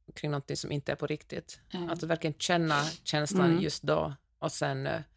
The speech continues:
Speaker 1: ja, men bara gå vidare för att, eh, det inte var, det var liksom, det var bara hittepå.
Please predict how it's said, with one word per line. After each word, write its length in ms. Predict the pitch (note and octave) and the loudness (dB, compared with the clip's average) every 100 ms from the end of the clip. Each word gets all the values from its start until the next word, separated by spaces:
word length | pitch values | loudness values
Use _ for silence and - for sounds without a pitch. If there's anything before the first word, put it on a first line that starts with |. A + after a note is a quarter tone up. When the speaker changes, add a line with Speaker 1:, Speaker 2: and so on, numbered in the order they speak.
| _ _ _ _ _ _ | _ _ _ _ _ _
Speaker 1:
ja, 120 | - E3 | 0 2
men 160 | D#3+ | 4
bara 160 | D3+ D3 | 4 4
gå 100 | C#3+ | 2
vidare 360 | D3+ D3 - | 0 0 -2
för 160 | - - | -2 -4
att, 240 | - - | -4 -4
eh, 80 | - D#3 D#3+ _ _ _ _ - - - | -6 -6 -8 _ _ _ _ -20 -20 -16
det 240 | D#3+ D3+ C3 | -4 0 0
inte 180 | C#3+ | -2
var, 260 | C#3 C#3 - | 0 0 0
det 60 | D3+ | -2
var 120 | C#3+ | -2
liksom, 340 | C#3+ D3+ D#3 - - | -2 -4 -6 -10 -6
det 80 | D#3+ | -4
var 60 | |
bara 140 | D3+ C#3+ | 0 -2
hittepå. 360 | D#3 - D#3 | -4 -6 -8